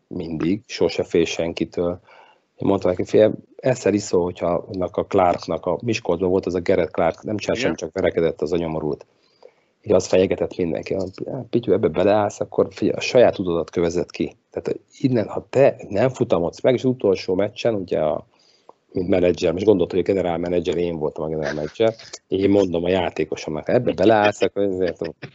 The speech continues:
Speaker 1: de a Mogyi, Mogyi az, azóta kaparja magát. Nem, mert az utolsó meccs, utolsó kettő percében nagyon fegyelmezett volt a Pisti, akkor a Dudás is ott játszott, ütötték, vágták, és csak egyed, akkor Pisti volt tizenhét-nyolc éves.
Speaker 2: Mhm.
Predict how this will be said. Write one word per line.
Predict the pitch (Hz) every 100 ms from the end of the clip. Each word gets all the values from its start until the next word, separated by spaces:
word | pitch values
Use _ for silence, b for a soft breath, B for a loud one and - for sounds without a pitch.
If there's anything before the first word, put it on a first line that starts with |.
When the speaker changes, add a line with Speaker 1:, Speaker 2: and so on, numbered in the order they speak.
| -
Speaker 1:
de | - 98
a |
Mogyi, | 113 110 117
Mogyi | 101 123 113 120
az, | 113 -
azóta | 117 104 87 92
kaparja | - - 78 78
magát. | 76 73
Nem, | 95 98
mert | 92 90
az |
utolsó | 98 - 165 240
meccs, | 269 -
utolsó | - 90 - 87
kettő | - 98 - 85
percében | - 82 - 80
nagyon | 90 87 78
fegyelmezett | - 82 80 76 78
volt | - 80
a |
Pisti, | - 80 - 92 B B B B B
akkor | - 98
a |
Dudás | 98 104 87 -
is | -
ott | 87 90
játszott, | 104 104 - 104
ütötték, | 110 98 - 87
vágták, | 87 82 - 73 73
és | 82
csak | - 107
egyed, | 113 110
akkor | 110 -
Pisti | - 110 -
volt | 107 104 95
tizenhét-nyolc | 104 104 101 95 - _ _ _ _ _ _ _ _ _ _ - 92 - 92 -
éves. | 98 85 - - _ _ _ _
Speaker 2:
Mhm. | 113